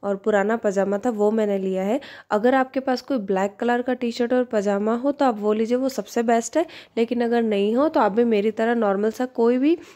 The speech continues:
पुराना टी-शर्ट या पजामा ले सकते हैं। इसके अलावा मैंने क्या किया था, लिया था कॉटन।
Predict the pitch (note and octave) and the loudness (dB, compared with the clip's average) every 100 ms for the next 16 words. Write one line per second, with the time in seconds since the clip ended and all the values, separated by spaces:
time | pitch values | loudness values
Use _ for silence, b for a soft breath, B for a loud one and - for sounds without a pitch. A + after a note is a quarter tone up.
0 | _ A3 G#3 G#3 G#3+ A3 G#3 G#3+ G#3 F#3 | _ 0 2 2 -2 -2 -4 -2 0 0
1 | F#3 F#3 F3 F#3+ A3 B3 - D4 D#4+ B | -2 -2 -2 -4 -4 -6 -2 -2 -2 B
2 | B B - C4+ F4 E4 D#4 D4 C#4 B3 | B B -6 -2 2 2 4 2 2 -2
3 | B3 B3+ B3 A#3+ A#3 C4 A#3+ G#3+ G#3+ A#3 | -2 -4 -6 -4 -4 -2 -2 0 -2 -4
4 | A#3 - F3+ - D#4 | -6 -2 0 0 -2